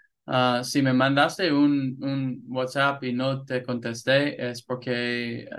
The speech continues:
tenía que borrar mi WhatsApp y rehacerlo y perdí un buen de mensajes, no me llegaban mensajes, me hackearon.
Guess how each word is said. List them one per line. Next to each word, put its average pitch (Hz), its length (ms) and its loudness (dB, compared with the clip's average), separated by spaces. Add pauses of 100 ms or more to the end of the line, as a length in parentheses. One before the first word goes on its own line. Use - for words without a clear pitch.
(100)
tenía 131 300 -2
que 131 120 -4
borrar 120 420 4
mi 147 100 2
WhatsApp 135 500 0
y 120 120 -2
rehacerlo 131 1500 2
y 117 120 -4
perdí 123 320 -2
un 131 200 2
buen 127 200 2
de 127 60 0
mensajes, 123 760 0
no 123 180 -4
me 123 120 -4
llegaban 131 440 2
mensajes, 131 580 -2
me 120 180 -4
hackearon. 131 600 -2